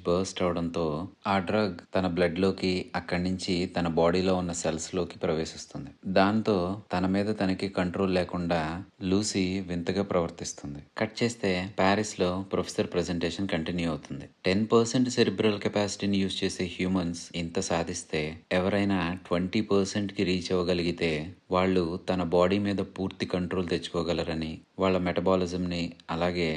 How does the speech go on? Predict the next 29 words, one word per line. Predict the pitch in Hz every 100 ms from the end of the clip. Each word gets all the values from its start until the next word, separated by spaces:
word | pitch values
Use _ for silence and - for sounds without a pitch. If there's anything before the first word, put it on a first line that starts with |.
| 92 - 90
బాడీ | 92 95
ఫంక్షన్స్ని | 98 98 92 92 - 98
కంట్రోల్ | 90 87 85 90
చేయగలరని | 85 87 80 82 80 82 82 80 -
చెప్తాడు. | 82 - - 69 -
ఇంతలో | 92 92 107 101 101 -
ఆడియన్స్లో | 87 95 104 104 - 101
ఒక | 92 -
అతను, | 95 92 85 82 -
"ఇది | 90 87
సైంటిఫిక్‌గా | - 87 95 98 95 101
ప్రూవ్ | - 90
అయిందా?" | 92 92 90 87 85
అని | 87
అంటే, | 85 82 78 73 82 -
"ఇది | 95 98 92
just | 90 95 - -
hypothesis | 87 87 92 95 - 87 -
మాత్రమే, | 85 80 76 76 71 -
కానీ | 95 101 90 90
మీరు | 95 92 87
ఆలోచిస్తే | 90 101 95 98 - 82 80 85 -
మైక్రోస్కోప్ | 87 98 - 123 - 120 120
కనిపెట్టడానికి | 107 104 104 101 101 101 98 101
వేల | 85 80 87
సంవత్సరాల | 98 104 98 - 95
క్రితమే | 90 90 92 87 80 85 -
ఏన్షియంట్ | 92 101 104 - 107 101
ఇండియన్స్‌కి | 92 95 95 90 - 95